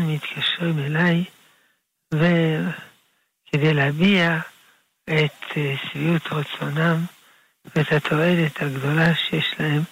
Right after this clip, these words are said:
מהתוכנית הזאת, אבל לא צריך להודות לי.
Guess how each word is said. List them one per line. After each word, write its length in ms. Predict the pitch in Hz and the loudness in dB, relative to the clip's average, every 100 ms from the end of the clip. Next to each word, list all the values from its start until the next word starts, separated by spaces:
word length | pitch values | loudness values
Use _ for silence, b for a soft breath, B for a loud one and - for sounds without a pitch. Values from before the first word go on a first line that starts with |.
| B B B B B _ - | B B B B B _ 0
מהתוכנית 720 | 151 156 156 - 139 165 160 - | 2 4 4 2 0 2 2 0
הזאת, 600 | 143 139 180 190 190 - - b b b b b _ _ | -4 -2 2 2 0 -6 -12 b b b b b _ _
אבל 420 | 156 160 170 165 180 214 262 | -4 2 4 4 2 0 -2
לא 360 | 180 160 185 | 2 4 4
צריך 160 | 175 - | 2 0
להודות 720 | 160 165 160 147 156 151 - | 4 4 4 2 0 0 -2
לי. 240 | 170 165 | 0 0